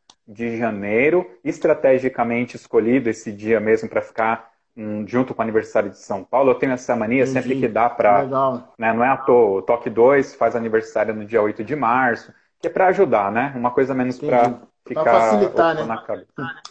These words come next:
Speaker 1: Exato. Então, assim, a, é, obviamente, bem resumido, né? E, essa foi a, a minha trajetória. Eu nunca estudei música formalmente, né? É só a experiência de bandas marciais,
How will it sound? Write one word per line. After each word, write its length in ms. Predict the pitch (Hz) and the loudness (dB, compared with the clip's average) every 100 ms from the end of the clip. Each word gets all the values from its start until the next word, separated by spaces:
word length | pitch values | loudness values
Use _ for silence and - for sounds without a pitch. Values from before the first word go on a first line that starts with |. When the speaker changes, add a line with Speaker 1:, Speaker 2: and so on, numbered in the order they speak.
| - | -10
Speaker 1:
Exato. 520 | 120 113 101 90 - _ _ _ - | -2 2 2 2 -6 _ _ _ -4
Então, 140 | 220 | -2
assim, 180 | 233 160 | 0 0
a, 280 | 139 127 127 | 2 2 2
é, 440 | 127 127 123 - - | 2 2 2 -2 -8
obviamente, 540 | - 170 156 139 117 113 | -2 0 2 2 0 -2
bem 160 | 139 | -4
resumido, 640 | 156 143 127 120 147 165 123 | 0 -2 -2 0 2 2 0
né? 360 | 127 147 156 156 - | 0 -2 -4 -10 -10
E, 260 | 123 139 | -8 -2
essa 260 | 143 147 156 | 0 0 -2
foi 240 | 147 151 156 | -2 2 4
a, 360 | 151 147 131 | 4 4 2
a 20 | 135 | -2
minha 220 | 143 147 | -2 -4
trajetória. 580 | 147 147 165 120 101 - - _ | -4 -4 0 2 2 0 -10 _
Eu 100 | 131 | -4
nunca 280 | 143 202 196 | -2 -2 -2
estudei 380 | 170 - 127 135 | -4 -4 -2 0
música 460 | 127 127 117 - 123 | 0 -2 -4 -8 -8
formalmente, 880 | - 123 131 139 156 202 196 - _ _ _ _ _ - | -4 -4 -2 -2 -2 -2 -6 -12 _ _ _ _ _ -10
né? 560 | 113 143 131 104 98 - - | -4 -2 -2 -4 -8 -18 -12
É 60 | 101 | -10
só 200 | - 131 | 0 2
a 40 | |
experiência 580 | 131 - 120 120 127 123 | 2 -2 -2 -2 -2 -4
de 80 | 117 | -4
bandas 300 | 113 117 113 | -2 0 0
marciais, 1000 | 117 113 - 117 110 120 156 170 165 _ | -2 -6 -8 -2 2 2 2 -2 -8 _